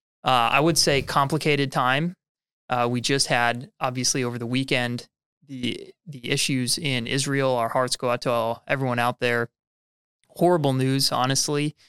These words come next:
And that's, uh, just another thing to add to investors' com-, just mindsets. And there's just a lot going on. So we're gonna walk through the biggest stories of last week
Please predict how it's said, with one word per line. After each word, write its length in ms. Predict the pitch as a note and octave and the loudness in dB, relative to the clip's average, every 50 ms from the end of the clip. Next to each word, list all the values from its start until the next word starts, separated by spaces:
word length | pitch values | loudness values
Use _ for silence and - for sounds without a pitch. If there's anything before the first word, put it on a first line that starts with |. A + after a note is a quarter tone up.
| _ _ _ _ - | _ _ _ _ -8
And 160 | B2 A#2+ A#2+ | -6 -2 0
that's, 240 | A#2 B2+ - - - _ _ _ - | 0 0 0 -2 -6 _ _ _ -8
uh, 160 | D#3 C3 B2 A#2 | -6 -4 -4 -4
just 260 | - - C3+ - - | -2 -2 -2 -2 -2
another 540 | C#3 B2+ B2 B2 C3 C3 C3 B2+ C3 B2+ B2+ | -2 -2 0 0 0 0 2 2 0 -2 -2
thing 400 | - - C3 B2 A#2+ A#2 A#2 - | -4 -4 -4 -2 -2 -4 -4 -2
to 100 | - - | 0 2
add 380 | A#2 A#2 A#2 A2+ A2+ A2+ - | 2 2 2 0 -2 -4 -8
to 320 | - - B2+ A#2 A2+ A2+ A2+ | -8 -6 -4 -4 -4 -6 -6
investors' 580 | A2+ A#2 A2 A2+ A2 - - C3 A#2 A2+ - | -8 -6 -4 -4 -2 -2 -4 -4 -2 -4 -4
com-, 240 | - - B2+ C3 - _ _ _ - | -4 -4 -12 -12 -14 _ _ _ -10
just 220 | - C#3 B2 - | -6 -6 -6 -6
mindsets. 680 | - B2 A#2 B2+ C3+ D3 - - F3+ G3 F#3+ - - - - - - - - - _ _ _ _ - | -4 -2 0 2 2 2 2 0 0 0 0 -2 -2 -4 -4 -12 -20 -20 -20 -20 _ _ _ _ -6
And 480 | - C3+ C3 B2+ B2 B2 B2 B2 A#2+ - _ _ _ _ _ | -2 2 2 4 4 2 2 0 -4 -8 _ _ _ _ _
there's 280 | - F3 E3+ G#3 A#3 - | 0 2 2 4 4 2
just 160 | C#4 C4 - | 2 2 2
a 20 | G#3 | 4
lot 340 | E3 E3 E3+ E3+ F3 - F#3 | 4 4 4 4 2 2 0
going 260 | D3+ D#3+ D#3 D3+ C#3 | 2 2 4 4 4
on. 220 | C3+ B2+ A#2+ A#2 | 4 2 2 2
So 140 | A2 - E3 | 0 0 2
we're 160 | C#3+ D3+ E3+ | 2 2 2
gonna 140 | F3+ G#3 G#3 | 2 2 2
walk 300 | E3+ C#3+ C#3+ C3+ C#3 - | 2 2 2 2 0 -2
through 500 | - - C#3 C3+ C3+ C3 C3 B2+ B2 A#2+ _ _ _ _ _ _ _ _ | -4 -4 -2 -2 0 0 0 0 -2 -2 _ _ _ _ _ _ _ _
the 280 | - C3 B2+ A#2+ A#2 A2+ A2+ _ - | -8 -4 -2 -2 -2 -4 -6 _ 0
biggest 320 | D3 D3 C#3+ F3 E3 - | 0 2 4 4 2 2
stories 480 | - - B2 A#2+ A#2+ C3+ D3 D#3 D#3 - | 0 0 -2 -2 0 0 0 0 0 0
of 80 | C#3 A#2+ | -2 0
last 380 | A#2+ A#2 A2+ A#2 A#2 - - | 0 0 2 2 0 -2 -2
week 340 | B2+ A#2+ B2 D3 - - - | -4 -6 -6 -6 -6 -8 -14